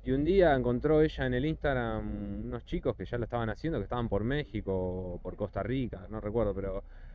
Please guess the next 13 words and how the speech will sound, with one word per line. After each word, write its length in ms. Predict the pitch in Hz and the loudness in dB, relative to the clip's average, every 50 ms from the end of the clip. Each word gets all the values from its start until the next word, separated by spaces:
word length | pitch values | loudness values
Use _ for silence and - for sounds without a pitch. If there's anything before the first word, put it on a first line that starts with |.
| - - - | -16 -18 -12
fue 180 | - - 139 139 | -6 -4 -4 -2
como, 260 | 139 123 113 107 104 | 0 -2 0 0 -2
"Mirá 220 | 107 113 143 175 | -2 -4 -4 -4
vos, 440 | 180 165 190 196 180 139 110 - - | -6 -4 -6 -6 -6 -6 -8 -8 -8
loco, 300 | 113 - - - 107 104 110 | -8 -8 -8 -10 -14 -16 -12
mirá 140 | 120 139 180 | -10 -8 -6
cómo 200 | 185 180 151 127 | -4 -4 -2 0
viven 300 | 123 127 160 190 175 151 | 0 0 0 0 -2 -2
viajando, 640 | 120 107 - - - 208 202 170 127 107 110 120 143 | -4 -6 -6 -8 -8 -6 -6 -6 -6 -6 -6 -4 -4
oh, 240 | - - 98 - 139 | -4 -4 -4 -4 -4
mirá". 440 | 135 135 151 175 156 73 143 147 | -6 -6 -4 -4 -6 -6 -6 -4
Y 60 | 131 147 | 0 0
bueno, 400 | 190 220 202 165 143 139 123 | 2 2 2 2 0 0 -2